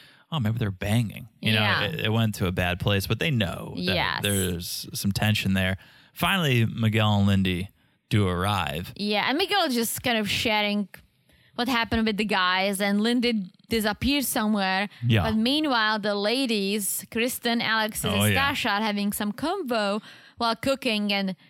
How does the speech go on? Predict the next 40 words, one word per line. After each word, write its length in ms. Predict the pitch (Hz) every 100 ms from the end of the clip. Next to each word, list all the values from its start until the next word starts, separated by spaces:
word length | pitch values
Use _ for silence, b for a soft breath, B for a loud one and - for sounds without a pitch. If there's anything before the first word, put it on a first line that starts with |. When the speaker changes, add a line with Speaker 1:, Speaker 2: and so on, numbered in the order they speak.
| b b b b b b b b -
Speaker 2:
that's 260 | 214 508 392
when 120 | 330
Alexis 480 | 277 262 262 269 -
kind 220 | 269 233
of 120 | 240
says 320 | - 220 220
that, 400 | 190 214 202 202 -
um, 460 | 220 214 214 202 208
you 80 | 262
know, 160 | 220 208 185
they 60 | 226
had 220 | 226 285
sex 460 | - 269 214 233 -
and 160 | 233 220
it 60 |
was, 360 | 214 220 220 233
um, 640 | 226 208 202 202 220 202 196 B B B B
it 80 | -
was 160 | 240 -
awkward. 520 | 254 254 247 277 - - - -
Speaker 1:
Yes. 1080 | 196 196 185 - 50 50 50 - 135 - -
Speaker 2:
And 360 | 254 247 240 240
then 140 | 269
she's 320 | 330 - 480
like, 200 | 320 247 - - -
"Can 100 | 571
I 200 | 605 539
ask 100 | 508
you 100 | 453
guys, 300 | 440 440 427
like, 120 | 415 320
when, 180 | 370 370 B B B B
if 100 | -
you 200 | 494 523
had, 200 | 466 - - -
if 160 | 349
you 100 | 403
were 480 | 415 359 294 247 247 220
with 260 | 262 262
someone 640 | - 269 247 247 233 226